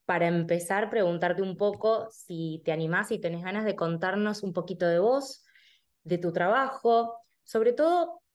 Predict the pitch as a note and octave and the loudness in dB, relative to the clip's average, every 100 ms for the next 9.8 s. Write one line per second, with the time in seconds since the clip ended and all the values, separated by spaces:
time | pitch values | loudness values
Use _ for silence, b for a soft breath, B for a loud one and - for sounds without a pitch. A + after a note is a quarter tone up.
0 | - G#3+ A3 E3 B3 C#4+ C#4+ G#3+ E3 F#3+ | -10 -8 -4 -2 -2 -2 0 0 0 -4
1 | F#3 G3+ A#3 A3 F#3 F#3 C4+ C4+ A#3+ A3 | -2 0 -2 -2 -4 -4 -4 -4 -4 -6
2 | B3 - B B B _ G3+ G#3 C#4 C4+ | -8 -10 B B B _ 0 2 2 2
3 | F4 C4+ B3+ G3+ F#3+ G3+ A#3+ B3 F#3 G3+ | 2 2 0 0 2 2 0 -2 -6 -6
4 | G3+ G#3 G3+ G3+ F3+ G3+ G#3+ - B3 A3 | -2 -2 0 -2 -2 -2 -2 0 0 2
5 | G3 G3 - D#3+ F#3 G3+ A#3 B3 B3 A#3 | 2 2 0 -6 -8 -6 -2 2 4 2
6 | E3+ F#3+ G3 F3+ F3 F3+ G3 F#3+ E3 D#3+ | -2 -4 -4 0 0 0 -2 -8 -8 -6
7 | E3 E3 E3 - A#3 C4 F4 B B B | -4 -2 -4 0 2 2 -2 B B B
8 | B - C4 G4 B3 C#4+ B3+ G#3+ G3+ A#3 | B -4 -2 0 2 2 0 0 0 -2
9 | A3+ G#3+ G#3+ G#3 G#3 A3+ A3+ | -4 -4 -6 -6 -4 2 2